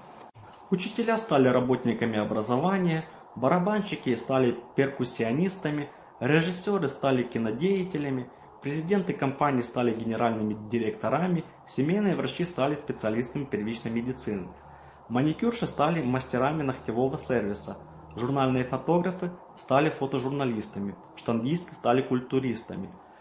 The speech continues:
а частные детективы нынче предпочитают зваться агентами по добыванию информации. И, между прочим, охранники, которые вычисляют воришек в супермаркетах, теперь известны как специалисты по предупреждению ущерба.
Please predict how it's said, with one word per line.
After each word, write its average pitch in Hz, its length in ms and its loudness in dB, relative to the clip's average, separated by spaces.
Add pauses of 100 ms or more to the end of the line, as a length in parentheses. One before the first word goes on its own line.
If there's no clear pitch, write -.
(120)
а 110 100 -4
частные 139 380 2
детективы 135 760 0
нынче 127 420 -2 (320)
предпочитают 123 680 2
зваться 123 400 2
агентами 143 560 0
по - 160 -4
добыванию 110 580 -2
информации. 107 720 -6 (800)
И, 160 80 2
между 220 280 4
прочим, 240 460 2
охранники, 175 560 2
которые 127 420 2
вычисляют 123 580 2
воришек 123 520 2
в - 40 -14
супермаркетах, 143 920 -2
теперь - 320 0
известны 139 420 -2
как 131 300 -2 (280)
специалисты 135 800 2
по 135 180 0
предупреждению 123 880 0
ущерба. 107 480 -2